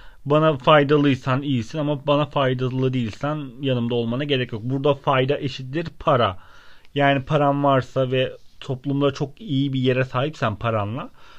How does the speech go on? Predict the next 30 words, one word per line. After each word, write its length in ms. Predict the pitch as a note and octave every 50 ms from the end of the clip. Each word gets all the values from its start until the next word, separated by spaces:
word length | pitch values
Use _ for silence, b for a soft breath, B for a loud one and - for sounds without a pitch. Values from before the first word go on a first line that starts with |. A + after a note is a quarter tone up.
| b b b -
ben 200 | C#3 D#3 D#3+ D#3+
senin 220 | - D#3+ D#3 D3
yanında 280 | C#3+ C#3 C3 C3 C#3 F3
olmak 400 | D#3 C3+ C#3 C3 C#3+ D3 C#3+ -
isterim 400 | - - - C#3 B2+ C#3+ F3 F3 -
çünkü, 560 | - D#3+ C#3+ C3+ B2 - - - G3 A3+ C4+ C#4 - - - - - - - - - - - - - - - - - - - - -
e, 180 | A#2 A#2+ A2
benim 180 | B2 C#3+ C#3+ C3
hayat 300 | B2+ C#3 C#3 C3 B2+ -
kalitem 440 | - C#3 B2+ A#2+ - A#2+ A2+ A#2 C#3
de 220 | E3+ F3 E3 - - - -
seninle 320 | - C#3+ C3+ C3 A#2+ A2+
birlikte 280 | A#2 A2 A#2+ D3 - E3+ G2 - - - - - -
artacaktır. 840 | - C3+ B2+ A#2 - - B2 A2 A#2 A2+ G#2 - - - F#2+ - - B B B B B B B B B -
Yani 480 | F3 G3 G3+ G3 F3 D3+ C#3 C3 C3
böyle 320 | E3+ G3 A#3 B3 A#3 F#3 E3+
bir 140 | F#3 D#3+
durum 240 | D3 E3 D#3 E3 D#3+
söz 260 | - - G3 G3 G3
konusu 300 | - E3+ E3 D3+ C3 E3
olduğunda, 560 | D#3+ - D3 C#3+ C#3+ C3 B2+ C3 C3+ C#3 C#3+ C#3
yani 340 | C3+ C3 B2+ B2+ B2+ C3
bu 180 | D3+ F3+ F#3+ F3
mantaliteyle 880 | E3 D3+ D3 D3 C#3+ C3 - D#3 F3+ F#3 - F3 C#3 B2 A#2 A2+ A2 -
karşı 280 | - B2 B2+ C3+ C3+
tarafa 240 | - D#3 C3+ B2+ A#2+
yaklaştığınızda 760 | A#2 A#2 A#2 - A#2+ A2+ G#2 - - B2+ A#2+ A#2 B2+ D3+ E3+
ne 120 | E3 D3+ D3
yazık 380 | C#3+ C3+ A#2+ - A#2 - -
ki 220 | - D#3+ F#3 G#3+